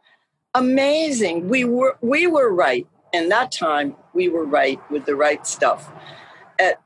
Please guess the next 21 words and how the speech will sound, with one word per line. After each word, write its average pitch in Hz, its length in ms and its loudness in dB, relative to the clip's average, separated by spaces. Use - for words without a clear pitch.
the 190 80 2
right 160 340 0
price. 160 340 -2
And 196 120 -2
do 240 80 -4
you 311 80 0
know, 311 120 2
when 226 160 -2
I 202 160 0
meet 190 380 0
my 147 280 -2
true 247 320 0
blue 208 280 -4
fans 180 600 0
who 156 220 -2
go 165 260 0
from 139 240 -6
my 147 420 2
age 165 560 -4
down 147 300 0
to, 135 400 -6